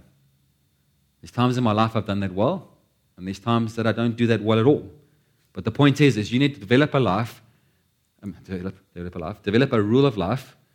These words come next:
that is for your context, for your season, for your current circumstances, and even for your s-, current spiritual conditioning. No good going and studying,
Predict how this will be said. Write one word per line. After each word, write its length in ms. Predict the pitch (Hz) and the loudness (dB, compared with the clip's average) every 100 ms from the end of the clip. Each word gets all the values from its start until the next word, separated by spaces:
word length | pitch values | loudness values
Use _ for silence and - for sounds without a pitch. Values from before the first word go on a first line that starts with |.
| _ _ | _ _
that 140 | 98 98 | -4 0
is 180 | 110 | -2
for 300 | - - 143 | -4 -2 2
your 120 | 147 147 | 2 0
context, 680 | 135 104 117 123 - - _ _ _ | 0 -4 -4 -8 -10 -20 _ _ _
for 240 | - 131 | 2 2
your 140 | 139 | 4
season, 520 | 135 123 113 98 113 117 _ _ | 0 0 0 0 -6 -8 _ _
for 80 | 110 | 4
your 140 | 123 | 4
current 380 | 131 139 139 139 | 4 2 2 0
circumstances, 680 | 139 131 135 - 110 110 110 | -2 -2 -4 -4 -6 -6 -4
and 120 | 117 | 0
even 280 | 147 196 156 | 0 0 -4
for 180 | 147 135 | 0 4
your 180 | 139 | 6
s-, 140 | 135 - | 4 -2
current 400 | - 151 143 139 | -2 0 0 -4
spiritual 480 | - - 131 131 131 | -8 -2 -2 0 -6
conditioning. 540 | 123 120 127 87 85 _ _ _ _ _ _ _ _ _ _ - | -6 -6 -8 -10 -18 _ _ _ _ _ _ _ _ _ _ 2
No 220 | 135 233 | 6 6
good 540 | 175 180 131 - - | 8 6 6 -4 -4
going 500 | 131 147 143 127 113 - _ _ | 2 4 2 0 -6 -18 _ _
and 420 | 123 123 123 120 - _ | 0 2 2 0 -4 _
studying, 720 | - - 147 139 131 117 107 | -6 2 4 4 2 0 -4